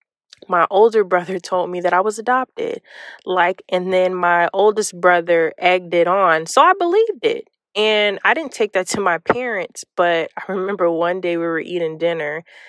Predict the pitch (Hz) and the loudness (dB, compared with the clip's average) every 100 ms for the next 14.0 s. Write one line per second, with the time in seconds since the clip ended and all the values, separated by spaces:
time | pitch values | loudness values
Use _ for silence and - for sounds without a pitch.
0 | - - - _ _ 190 190 185 190 247 | -20 -20 -20 _ _ 0 4 2 4 2
1 | 311 240 208 185 180 247 381 359 311 - | 2 0 0 0 2 2 2 -2 -4 -4
2 | 302 262 - 311 311 170 - - 220 269 | -4 -4 -2 -2 0 -2 -6 -8 -4 -4
3 | 285 302 294 - 370 415 349 185 170 - | -2 -4 -4 -2 2 2 2 -2 -4 -12
4 | - _ _ _ - 220 254 247 294 381 | -20 _ _ _ 0 2 2 4 4 4
5 | - 143 - - _ _ _ _ _ _ | 0 -6 -6 -10 _ _ _ _ _ _
6 | 185 196 190 180 175 160 - - - - | 0 4 4 2 -2 -6 -10 -4 -2 2
7 | 262 233 226 247 233 208 226 247 196 190 | 0 2 2 0 2 2 4 2 0 -2
8 | 214 202 226 233 185 170 170 185 170 170 | 0 0 0 -4 -2 0 -2 -4 -8 -10
9 | - - 196 214 - - 185 180 185 190 | -12 -10 -8 -10 -12 -12 -6 -4 -6 -8
10 | - - - _ - - - - 269 415 | -8 -8 -12 _ -20 -18 -16 -2 0 0
11 | 359 349 - 254 254 - 180 165 - - | 0 0 0 -4 -6 -8 -8 -8 -4 0
12 | 370 427 320 214 190 208 185 185 185 180 | 2 0 -8 -4 0 0 2 0 0 -6
13 | - 180 165 165 165 165 160 175 180 | -2 0 2 0 0 -4 -6 -6 -6